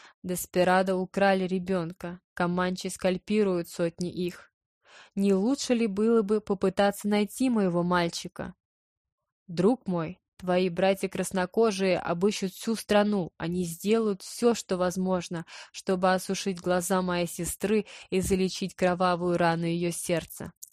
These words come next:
Их поиски были долгими, терпеливыми и усердными, но, к несчастью, они оказались тщетными. Похитители ребенка, очевидно, покинули страну, так как никакая весть о них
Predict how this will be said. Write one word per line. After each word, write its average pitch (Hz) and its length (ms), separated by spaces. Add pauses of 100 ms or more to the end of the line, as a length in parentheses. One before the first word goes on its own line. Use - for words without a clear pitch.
(800)
Их 254 200
поиски 196 460
были 165 240
долгими, 226 720 (300)
терпеливыми 202 840
и 196 180
усердными, 220 840 (220)
но, 196 120
к - 100
несчастью, 220 760
они 190 260
оказались 185 640
тщетными. 175 680 (360)
Похитители 233 580
ребенка, 226 640
очевидно, 226 640
покинули 233 600
страну, 170 540 (380)
так - 200
как 190 220
никакая 180 480
весть 226 380
о 214 60
них 208 260